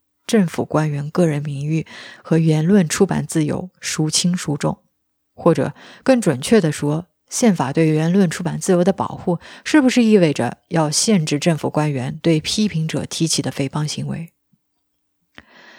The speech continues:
负责判决书主笔的布伦南大法官先是强调了批评的重要性，他是这么说的：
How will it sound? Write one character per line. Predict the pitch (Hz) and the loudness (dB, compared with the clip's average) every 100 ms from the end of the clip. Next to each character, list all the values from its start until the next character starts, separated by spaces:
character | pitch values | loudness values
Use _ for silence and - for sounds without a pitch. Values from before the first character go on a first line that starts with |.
| - _ _ | -20 _ _
负 | - 262 | -2 4
责 | 226 220 | 6 6
判 | 226 220 | 6 4
决 | 175 180 | 6 4
书 | 220 208 | 4 2
主 | 190 | 2
笔 | 196 | 2
的 | 147 | 0
布 | 156 - | 0 2
伦 | 175 170 | 2 2
南 | 160 160 | 0 0
大 | 185 | 0
法 | 160 - | 0 -4
官 | - 147 156 156 | -2 0 0 -2
先 | - 170 | 0 0
是 | 160 | 0
强 | 160 143 139 | -4 -6 -6
调 | 156 160 | -2 0
了 | 139 | -2
批 | - 180 | -4 -6
评 | - 160 | -4 -2
的 | |
重 | 170 208 165 | 0 0 0
要 | 147 | -4
性， | 147 - 151 _ _ _ _ _ | -8 -10 -12 _ _ _ _ _
他 | - | -8
是 | 156 156 | -8 -4
这 | 190 | -2
么 | 170 | 0
说 | - - | -2 -8
的： | - | -10